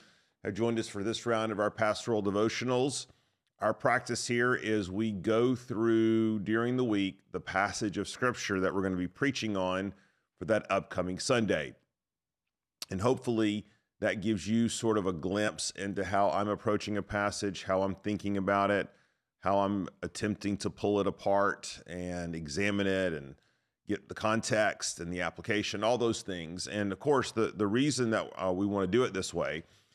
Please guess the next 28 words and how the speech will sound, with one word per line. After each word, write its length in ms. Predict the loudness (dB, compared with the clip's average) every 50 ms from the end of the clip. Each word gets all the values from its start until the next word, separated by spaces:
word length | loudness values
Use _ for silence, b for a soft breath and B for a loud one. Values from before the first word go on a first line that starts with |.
| b b b b -4
is 160 | -4 -2 0
hopefully 500 | 2 0 0 0 0 -2 -2 0 0 0
it'll 280 | 0 0 0 0 0 -4 -8 _ _ _ _ _ _ _ _ -8 -4 -2
be 100 | 0 2
helpful 280 | 2 2 0 0 -6
to 160 | -6 -6 -8
you 240 | -4 -2 0 0 0
in 60 | 0
your 160 | -2 -2 -2 -2
own 140 | -2 -4
personal 480 | -4 -4 -4 -4 -4 -4 -6 -6 -6 -6
study 340 | -4 -2 -2 0 0 0 0
of 100 | 0 0
God's 340 | 2 2 2 2 0 -4 -6
Word, 360 | -6 -6 -6 -8 -10 -12 -16 _ _ _ _ _ _ _ _ _ -4
that 440 | 0 2 2 4 2 2 0 -2 -8 _
you'll 880 | -4 -2 0 2 2 4 4 4 4 4 2 2 2 0 -2 -2 -6 -10 -12
get 140 | -12 -10 -8
some 160 | -8 -6 -8
tools 380 | -6 -4 -2 0 0 0 0 -2
for 140 | -4 -4 -2
your 260 | 0 2 2 4 4
own, 460 | 4 4 4 2 2 0 0 -2 -4 -4
um, 580 | -4 -4 -2 -2 -2 -2 -4 -4 -6 -8 -10 -12 _ _ _ -8
interpretive 760 | -8 -4 0 0 0 0 0 0 0 2 0 -2 -4 _ -6
tool 220 | -2 0 0 2
belt 460 | 4 4 4 4 2 0 -2 -6 -10
study, 460 | -6 -2 0 0 2 2 0 -2 -6